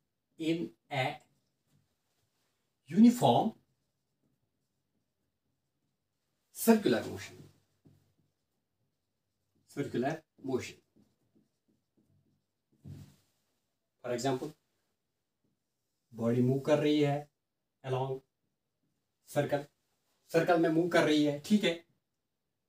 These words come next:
ये हो गया center इसका। Body जो move कर रही थी, किस में कर रही थी move?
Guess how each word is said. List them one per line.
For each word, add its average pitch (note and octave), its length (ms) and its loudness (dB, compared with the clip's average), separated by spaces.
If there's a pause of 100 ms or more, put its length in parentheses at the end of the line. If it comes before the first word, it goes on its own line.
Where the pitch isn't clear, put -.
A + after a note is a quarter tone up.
ये C3+ 80 -2
हो D3 100 0
गया D3 160 0
center D3+ 320 -2
इसका। D#3 380 -4 (300)
Body E3 220 4
जो E3+ 120 0
move E3 200 0
कर E3+ 160 0
रही D#3 220 2
थी, D3 160 -8
किस F#3+ 240 -4
में F#3 120 0
कर C3 160 0
रही C3 180 2
थी B2+ 120 -2
move? C3+ 200 0